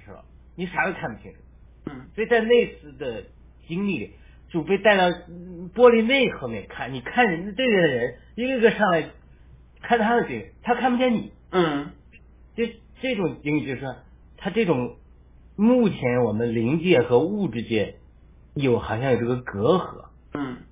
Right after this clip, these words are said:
Speaker 1: 但是保罗说，他有一天我们要完全。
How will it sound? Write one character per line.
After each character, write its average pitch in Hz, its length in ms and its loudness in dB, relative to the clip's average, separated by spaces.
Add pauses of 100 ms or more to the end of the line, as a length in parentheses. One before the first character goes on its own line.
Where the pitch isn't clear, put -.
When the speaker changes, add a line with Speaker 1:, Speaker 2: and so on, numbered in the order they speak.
Speaker 1:
但 202 140 6
是 208 80 8
保 117 220 2
罗 113 140 -2
说， 113 280 0
他 175 100 2
有 160 240 4
一 147 80 4
天 208 280 0
我 117 160 0
们 110 360 -4 (240)
要 139 280 4
完 117 280 2
全。 - 240 -12